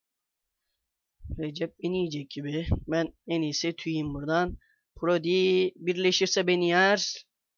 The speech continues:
Şu yeşilin arkasına saklayayım. Yeşilin arkasında beni yiyemez.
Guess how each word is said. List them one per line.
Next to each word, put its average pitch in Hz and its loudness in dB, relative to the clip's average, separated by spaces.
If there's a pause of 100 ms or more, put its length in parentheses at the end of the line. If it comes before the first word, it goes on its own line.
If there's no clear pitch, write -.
(220)
Şu - -6
yeşilin 190 2
arkasına 175 0
saklayayım. 165 -4
Yeşilin 165 -2
arkasında 165 0
beni 170 2
yiyemez. 175 0